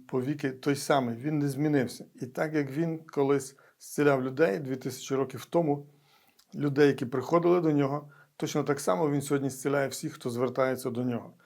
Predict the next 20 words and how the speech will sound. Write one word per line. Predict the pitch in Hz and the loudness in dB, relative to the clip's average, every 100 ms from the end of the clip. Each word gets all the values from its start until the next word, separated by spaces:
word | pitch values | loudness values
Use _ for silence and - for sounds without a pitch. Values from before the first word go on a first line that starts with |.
| - _ - | -20 _ -4
Він | 147 147 | 0 0
не | |
змінився, | 135 135 143 180 180 180 | 0 0 2 0 0 2
в | 147 127 | 2 0
Нього | 151 151 147 | -2 0 -2
не | 139 | -4
стало | - 143 135 131 - | 2 4 4 0 -10
менше | 139 139 139 123 117 | -4 -2 -2 -4 -10
сили, | - - 156 160 160 - - - | -8 0 2 0 -4 -14 -20 -2
Він | 160 190 | 2 4
не | 156 | 2
постарів, | 143 139 - 143 151 160 | 0 -4 6 6 6 2
слава | - 151 156 | -2 2 2
Богу. | 147 156 156 151 _ _ _ _ _ 139 | 4 2 0 -6 _ _ _ _ _ -2
І | 143 | 2
Він | 160 135 | 2 2
живий | 135 143 185 | 2 2 0
сьогодні, | 196 156 143 131 | 2 0 0 -2
щоб | - 127 | -6 -4
нам | 131 147 160 151 | -2 0 -2 -6